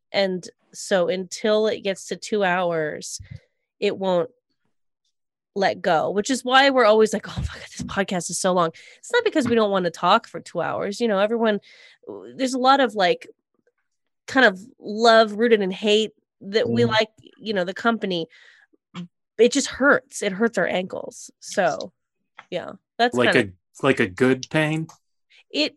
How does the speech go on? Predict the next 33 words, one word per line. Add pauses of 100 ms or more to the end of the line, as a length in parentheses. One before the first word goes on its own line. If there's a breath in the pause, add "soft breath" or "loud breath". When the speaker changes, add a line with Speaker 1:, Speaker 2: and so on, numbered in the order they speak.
Speaker 1:
it
definitely
sometimes
does
feel
g-,
good. (160)
Um,
but
then
other
times
it
feels
bad. (800 soft breath)
It
feels,
like,
super
bad.
Like,
usually,
like,
when
Marty
starts
drinking
too
much
wine,
it
feels
worse.